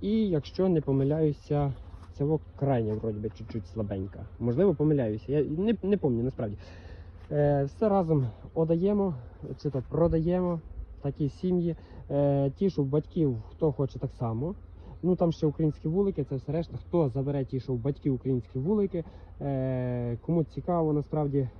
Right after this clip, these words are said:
е, я вам, е, на екран виведу, е, скріншот і назву, е, цього відео. Зайдіть на мій канал, введіть, е, ну, навіть не обов'язково на мій канал, ви просто,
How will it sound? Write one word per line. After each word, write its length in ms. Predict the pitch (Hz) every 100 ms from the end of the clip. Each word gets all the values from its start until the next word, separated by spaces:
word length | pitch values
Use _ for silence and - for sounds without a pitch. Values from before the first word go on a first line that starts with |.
| 135
е, 380 | 127 127 127 123
я 220 | 139 156
вам, 220 | 131 123 113 -
е, 140 | 139 127 120 120
на 240 | 147 156 -
екран 360 | 135 151 139 117
виведу, 500 | 143 160 123 117 107 - - - - - - 135
е, 380 | 135 135 135
скріншот 540 | - - 170 175 - 143
і 60 | 156
назву, 720 | 170 165 143 127 135 135 123
е, 640 | 117 117 120 120 120 117 113
цього 260 | 113 101 107
відео. 400 | 139 185 202 214 240 - - -
Зайдіть 400 | 131 156 165 156
на 80 | 147
мій 180 | 151 139
канал, 320 | 151 175 180
введіть, 440 | 143 139 151 170 - - - - 262
е, 180 | 131 139 -
ну, 60 | 453 427
навіть 160 | 349 185
не 180 | 180 180
обов'язково 360 | 175 165 175
на 80 | 160
мій 160 | 156 151
канал, 320 | 160 185 180
ви 140 | 151
просто, 460 | 147 165 151 143